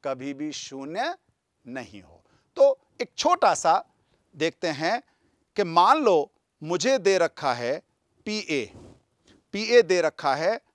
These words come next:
सात बटा तेरह, पी बी दे रखा है मान लो नौ बटा तेरह और इन दोनों का उभयनिष्ठ की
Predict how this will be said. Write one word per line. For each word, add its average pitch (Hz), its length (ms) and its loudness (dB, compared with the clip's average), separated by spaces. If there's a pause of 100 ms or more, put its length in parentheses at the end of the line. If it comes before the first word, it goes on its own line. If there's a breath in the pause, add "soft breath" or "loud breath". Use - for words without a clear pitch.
(120)
सात 131 440 -2
बटा 143 340 -2
तेरह, 143 460 -2 (680)
पी 226 200 -4
बी 202 240 -4
दे 220 180 6
रखा 220 360 2
है 226 260 0 (380)
मान 151 340 0
लो 240 260 0 (380)
नौ 139 300 -4
बटा 147 340 0
तेरह 147 520 -2 (600)
और 214 340 8 (380)
इन 269 240 0
दोनों 185 500 4
का 131 480 0 (200)
उभयनिष्ठ 208 760 2
की 143 400 -6